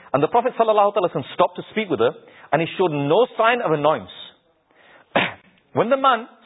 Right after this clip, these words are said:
saw the Prophet's calm reaction, he said, "O Muhammad sallallahu alaihi wasallam, this Muhammad is a man unlike the kings of our la-, of our lands. He's unlike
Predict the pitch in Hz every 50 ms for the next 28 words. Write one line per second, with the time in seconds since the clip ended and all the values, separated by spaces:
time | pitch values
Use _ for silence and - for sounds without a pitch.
0 | - - 180 175 185 - - 220 214 202 175 - - - 196 196 226 214 165 175
1 | 185 180 - - 120 113 - _ _ _ _ _ - - - - _ - 185 175
2 | - - 233 226 214 - - - _ _ _ _ _ _ _ - 202 226 226 185
3 | 143 139 135 127 120 - - 170 156 143 131 127 131 135 131 123 - 131 120 113
4 | 107 104 - - 95 98 131 180 - _ _ _ _ _ _ _ _ _ _ _
5 | _ _ _ _ _ _ _ _ _ _ _ - 117 202 - - 208 196 - 190
6 | 202 226 226 175 123 - - 120 139 131 131 139 156 175 202 214 220 - - _
7 | _ _ _ _ _ - 143 143 139 139 160 185 190 175 156 - - - 202 208
8 | 214 202 160 170 143 156 151 151 147 139 135 131 123 117 98 - - _ _ -
9 | 110 120 120 117 127 123 117 117 123 117 107 92 - - 143 151 190 220 196 190
10 | 208 247 254